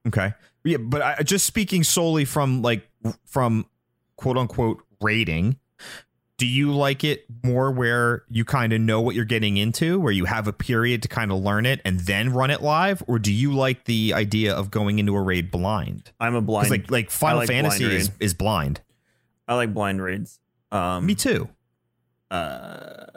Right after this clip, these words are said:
Speaker 2: but I don't get the opportunity to do any of that anymore, so I just wait for L F R
Speaker 1: Hmm.
Speaker 2: and I don't watch any of the raid stuff, and I go in blind anyway. And then everyone yells
Speaker 1: Destiny
Speaker 2: at me for
Speaker 1: is
Speaker 2: not
Speaker 1: not an
Speaker 2: knowing what's
Speaker 1: M M O.
Speaker 2: going on.
Speaker 1: Right. Just wanna say it again. Destiny is not an M M O.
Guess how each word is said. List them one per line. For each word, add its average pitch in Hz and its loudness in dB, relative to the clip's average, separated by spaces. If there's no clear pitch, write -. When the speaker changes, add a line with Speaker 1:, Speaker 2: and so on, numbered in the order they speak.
Speaker 2:
but 185 2
I 147 2
don't 147 0
get 135 -2
the 131 0
opportunity 120 0
to 104 0
do 107 0
any 107 0
of 104 0
that 113 2
anymore, 113 0
so 104 -2
I 98 2
just 98 -6
wait 107 -2
for 104 -6
L 98 -2
F 95 -6
R 95 2
Speaker 1:
Hmm. 107 2
Speaker 2:
and 104 0
I 98 0
don't 98 -4
watch 95 -2
any 98 -2
of 98 -2
the 95 -2
raid 101 -2
stuff, 120 -2
and 92 -2
I 95 0
go 98 0
in 104 0
blind 107 0
anyway. 107 0
And 120 -2
then 143 0
everyone 156 2
yells 165 2
Speaker 1:
Destiny 139 0
Speaker 2:
at - 4
me 156 2
for 143 2
Speaker 1:
is 127 2
Speaker 2:
not 135 2
Speaker 1:
not 117 2
an - 0
Speaker 2:
knowing 101 2
what's 92 2
Speaker 1:
M 151 2
M 135 2
O. 131 2
Speaker 2:
going 135 0
on. 156 2
Speaker 1:
Right. - -4
Just 120 0
wanna 117 2
say 117 0
it 95 0
again. 87 0
Destiny 87 0
is 78 -2
not 80 2
an 73 0
M 71 0
M 57 0
O. 50 -4